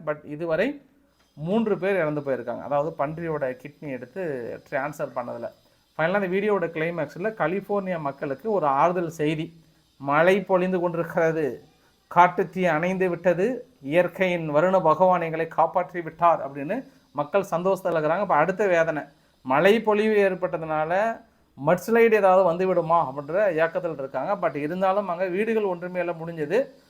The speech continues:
But அணைக்க முடியாம தடுமாறிய அமெரிக்காவிற்கு வருண பகவான் கொடுத்த ஒரு மிகப்பெரிய நம்பிக்கை, மழை வந்து விட்டது என்று கொண்டாட்டத்தில் "எலே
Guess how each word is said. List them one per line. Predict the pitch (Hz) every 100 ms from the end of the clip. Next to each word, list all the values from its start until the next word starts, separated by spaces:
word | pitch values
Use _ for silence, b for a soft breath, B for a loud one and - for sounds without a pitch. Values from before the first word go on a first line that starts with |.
| b 143
But | 151
அணைக்க | 139 131 135 208 220 254
முடியாம | 226 214 208 208 214
தடுமாறிய | 185 196 208 208 202 202
அமெரிக்காவிற்கு | 190 165 190 196 190 180 160 151 - 294 359 b b b
வருண | - 170 240
பகவான் | 226 170 226 240 233
கொடுத்த | 226 208 220
ஒரு | 208 180
மிகப்பெரிய | 165 165 196 190 254
நம்பிக்கை, | 214 185 202 190 233
மழை | 196 151 185 208
வந்து | 175 185
விட்டது | 175 165 156
என்று | 160 -
கொண்டாட்டத்தில் | - 170 190 185 165 196 202
"எலே | 160 196 240